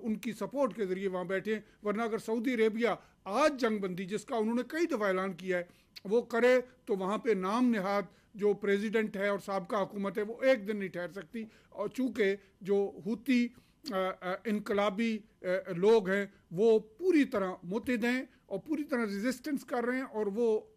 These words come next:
یمن کی عوام کی نمائندگی کرتے ہیں۔ یہ مورلی، آ، بہت upper ہینڈ ہے۔ ایک فکرہ میں کہتا جاؤں، جیسے ڈاکٹر صاحب نے کہا کہ مغرب مورلی اس وقت بہت،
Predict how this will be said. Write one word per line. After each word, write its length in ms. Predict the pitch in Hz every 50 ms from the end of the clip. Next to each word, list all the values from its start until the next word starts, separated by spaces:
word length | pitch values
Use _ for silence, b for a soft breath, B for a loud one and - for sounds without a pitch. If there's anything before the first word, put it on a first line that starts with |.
| - 196 165
یمن 260 | 220 254 277 269 240
کی 240 | - - 240 220 214 - -
عوام 300 | 190 190 202 220 233 220
کی 160 | 220 240 208
نمائندگی 460 | 180 175 170 175 185 202 190 190 262
کرتے 320 | 202 - 254 208 - 262 233
ہیں۔ 60 | 220
یہ 120 | 220 214
مورلی، 420 | 185 180 190 226 240 226 220 220 208 b b b b b b
آ، 40 | - 190 185 190 - 180 170
بہت 260 | 175 170 220 240 240
upper 220 | 208 170 226 214
ہینڈ 200 | 202 196 214 214
ہے۔ 80 | 233 240 240 B B B B
ایک 380 | - 226 220 254 269 262 -
فکرہ 340 | - - 233 202 - 247 233
میں 140 | 214 220 208
کہتا 300 | - 226 202 185 233 220
جاؤں، 220 | 190 214 233 247
جیسے 380 | 208 202 190 185 - 202 202 196
ڈاکٹر 260 | 165 175 185 185 -
صاحب 180 | 226 220 208 185
نے 100 | 208 196
کہا 300 | - 185 170 190 226 247 b b b b b -
کہ 140 | 247 226 196
مغرب 520 | 165 156 170 196 180 208 285 330 311 254 175 - - _ b b b b b b -
مورلی 560 | 185 165 165 202 240 262 269 269 285 277 277 254 240
اس 140 | - -
وقت 220 | 226 262 240 190 190
بہت، 380 | 175 147 160 240 262 262 -